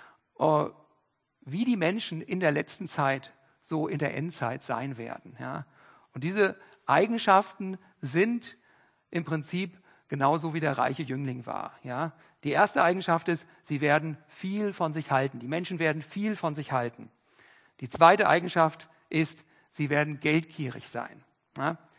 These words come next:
Die letzte Eigenschaft, die neunzehnte, ist, sie werden das Vergnügen mehr lieben als Gott. Und dann heißt es,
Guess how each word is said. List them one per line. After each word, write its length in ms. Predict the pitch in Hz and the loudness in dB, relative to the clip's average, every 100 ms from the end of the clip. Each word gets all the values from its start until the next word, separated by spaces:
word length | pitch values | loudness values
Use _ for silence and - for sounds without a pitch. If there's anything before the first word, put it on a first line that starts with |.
| _ _ 135 | _ _ 2
Die 40 | |
letzte 340 | 139 - 220 | 4 4 6
Eigenschaft, 460 | 180 190 185 170 - | 8 6 4 -2 -2
die 60 | 135 | -4
neunzehnte, 720 | 143 160 - 160 156 151 143 - _ - | -2 -2 -2 -2 0 0 -2 -12 _ -2
ist, 340 | 156 - - _ _ | -2 -2 -14 _ _
sie 180 | - 131 | -10 0
werden 240 | 151 190 196 | 4 4 2
das 140 | - | -2
Vergnügen 720 | 151 139 147 185 202 190 175 - - | -4 -2 -4 -6 -6 -8 -10 -14 -8
mehr 340 | 147 165 180 | 0 2 2
lieben 540 | - 139 147 147 147 - - | 0 -6 -6 -6 -10 -12 -6
als 240 | 135 - | -6 -4
Gott. 320 | 131 117 - _ _ _ _ _ _ _ | -6 -6 -10 _ _ _ _ _ _ _
Und 140 | 160 | 2
dann 160 | 156 165 | 6 8
heißt 240 | 175 170 | 6 4
es, 180 | 180 - | 0 -4